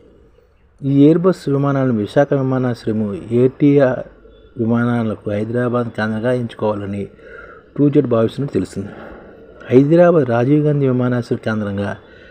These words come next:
రెండు వేల పదిహేను నుంచి రెండు వేల ఇరవై రెండు వరకు TrueJet కార్యకలాపాలు సాగించింది. అయితే కోవిడ్ కారణంగా పరిస్థితి తలకిందులు అవ్వడంతో రెండు వేల ఇరవై రెండు ఫిబ్రవరిలో తన కార్యకలాపాలను పూర్తిగా నిలిపేసింది TrueJet. ఇప్పుడు మళ్ళీ ప్రారంభించాలనుకుంటుంది TrueJet.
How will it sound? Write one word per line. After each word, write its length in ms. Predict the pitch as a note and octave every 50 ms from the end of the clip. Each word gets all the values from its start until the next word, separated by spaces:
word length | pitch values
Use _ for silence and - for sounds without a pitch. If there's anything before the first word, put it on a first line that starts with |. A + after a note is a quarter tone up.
| - - - - -
రెండు 200 | A2+ A2+ B2 C3
వేల 120 | C#3+ D3+
పదిహేను 520 | D3+ D3+ - G#2 A2 A2+ B2+ C3 C3+ C3 B2
నుంచి 260 | A2 G#2+ - - A#2
రెండు 240 | G#2 A2 A2 A2+ B2
వేల 140 | C3 B2+ A#2+
ఇరవై 120 | A2+ A2
రెండు 200 | A#2+ A#2 A2+ A2+
వరకు 340 | A2+ A2+ A#2+ A#2+ - G3+ G3+ - -
TrueJet 360 | - C3 C3 C#3 C3+ D3+ D3 - -
కార్యకలాపాలు 600 | - A#2 A#2 A#2 B2 A2+ A#2+ A#2+ B2 B2+ B2+ - - -
సాగించింది. 400 | G2 F#2+ G2+ F#2+ F#2 F2+ - - - -
అయితే 240 | B2+ B2+ C3 F3+ E3
కోవిడ్ 300 | - - C3+ C#3+ D3+ D#3
కారణంగా 340 | - C#3 C3 C3 C#3 C3 B2+
పరిస్థితి 360 | - A2+ A2+ - - C#3+ -
తలకిందులు 460 | A2+ A2 G#2+ G#2 A#2 A2+ A#2 G#2+ G#2
అవ్వడంతో 480 | G2+ G2+ G2+ G2+ G2 G2 F#2+ F2 - F2+ G2+ G2 G2+ - - - - - - - - - - _ _ _ _ -
రెండు 180 | A2+ A#2 B2 C3
వేల 160 | C#3 C#3+ C3
ఇరవై 120 | B2+ B2 B2
రెండు 160 | B2+ B2+ A#2
ఫిబ్రవరిలో 360 | - A2+ G2+ A2 A2+ A#2+ C3
తన 180 | - A#2+ A2+ A2
కార్యకలాపాలను 720 | - - A2+ A#2 A#2 B2 A#2+ C3 B2 A#2+ B2 C#3 C3 A2+
పూర్తిగా 380 | - - G#2 - - A#2+ A#2
నిలిపేసింది 540 | A2 G#2 G2+ G2+ G2 - - G#2 G2 G#2 - -
TrueJet. 300 | G#2 F#2+ F2+ F2+ E2 - - - - - - - - - - - _
ఇప్పుడు 160 | - B2+ C3
మళ్ళీ 300 | B2+ B2+ A#2+ C3 D#3 F#3+
ప్రారంభించాలనుకుంటుంది 960 | G3 - - - - A#2 A#2 A#2 A2+ B2 A2 G#2+ G2+ F#2+ - F#2+ F2 F#2 F2+ - -
TrueJet. 320 | F#2+ G2 F#2+ F2+ F#2 -